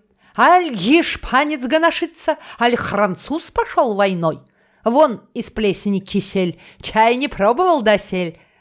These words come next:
Да к испей в раз забудешь про мирскую карусель. Он на вкус не так хорош, но зато сымает дрожь. Будешь к завтраму здоровый,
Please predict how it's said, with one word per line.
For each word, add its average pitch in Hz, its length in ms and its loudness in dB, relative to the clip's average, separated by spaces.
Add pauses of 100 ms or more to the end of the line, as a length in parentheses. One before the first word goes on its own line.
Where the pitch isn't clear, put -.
Да 185 140 -2
к - 100 -6
испей 220 680 0
в 196 100 0
раз 370 560 0
забудешь 208 840 0
про 214 220 2
мирскую 226 760 0
карусель. 202 720 -2 (260)
Он 381 400 -2
на 370 140 2
вкус - 460 -2
не 339 200 -4
так - 300 -4
хорош, 196 560 0 (220)
но 202 400 4
зато 262 680 0
сымает 220 880 0
дрожь. 180 680 -2
Будешь 240 560 0
к 185 60 -10
завтраму 202 680 -2
здоровый, 165 840 -2